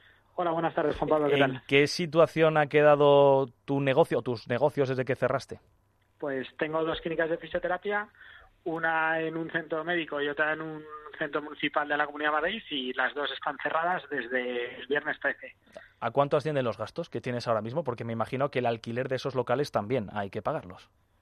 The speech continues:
Speaker 1: Pues entre los dos de alquiler, unos cinco mil euros.
Speaker 2: ¿Y cuánto
Speaker 1: Más los
Speaker 2: tie-,
Speaker 1: gastos asociados.
Speaker 2: cuánto tiempo se puede aguantar así, pagando el alquiler sin tener unos ingresos generados de la actividad normal de una fisioterapia?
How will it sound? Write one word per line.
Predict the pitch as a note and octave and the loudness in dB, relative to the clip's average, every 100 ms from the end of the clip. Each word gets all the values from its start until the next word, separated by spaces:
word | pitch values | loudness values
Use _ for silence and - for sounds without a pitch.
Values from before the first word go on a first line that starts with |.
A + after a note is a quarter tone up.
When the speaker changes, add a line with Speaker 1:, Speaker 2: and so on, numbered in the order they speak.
| _ _ | _ _
Speaker 1:
Pues | C#3+ C3+ - | -4 -2 -2
entre | C#3+ B2+ D3+ D3 C#3+ C#3+ | -4 -4 -4 -2 -2 -4
los | C#3 C#3+ - | -4 -6 -2
dos | E3+ F#3 | -4 -2
de | F3 | -4
alquiler, | E3+ - D#3+ F3 F#3+ - - _ | -6 -6 -6 -2 -2 -4 -10 _
unos | E3 D3+ C3+ | -12 -10 -8
cinco | D#3 D#3 | -6 -4
mil | E3 C#3 | -2 -4
euros. | B2+ A#2 - - _ - - - - | -4 -10 -14 -18 _ -20 -20 -18 -14
Speaker 2:
¿Y | A#2+ | -12
cuánto | A2+ B2 C#3 | -4 -2 0
Speaker 1:
Más | C#3+ | 0
los | C3+ | -2
Speaker 2:
tie-, | |
Speaker 1:
gastos | D#3 - E3 | -2 -4 -4
asociados. | D3 C#3+ C3 C#3 A#2 - | -4 -4 -6 -6 -6 -8
Speaker 2:
cuánto | - B2 B2+ | -6 -2 -2
tiempo | C3 A#2+ | -2 -4
se | A#2+ A#2+ | -8 -2
puede | B2 A#2 | 0 0
aguantar | A#2 A#2 A#2+ | 0 -2 0
así, | A2 - A2 F#2 | 0 -4 -10 -2
pagando | B2 A#2+ B2+ B2 | 0 0 0 2
el | |
alquiler | A#2+ A#2 B2 B2 A#2 | 0 0 -2 -2 -2
sin | B2+ A2+ | -8 -6
tener | A#2+ B2 - | -4 -4 -4
unos | C#3 B2+ - | -4 -4 -6
ingresos | A#2+ A#2 B2 - A2+ | -6 -4 -4 -4 -6
generados | A#2+ A#2 A#2+ A#2 | -4 0 0 0
de | A#2+ | 0
la | A2+ | -2
actividad | - A#2 A#2+ | -4 -4 -2
normal | A2+ A#2 A#2+ | -2 -2 -4
de | A2+ | -4
una | A2+ | -8
fisioterapia? | A2+ A2+ A#2 A#2 F2+ | -10 -8 -6 -6 -10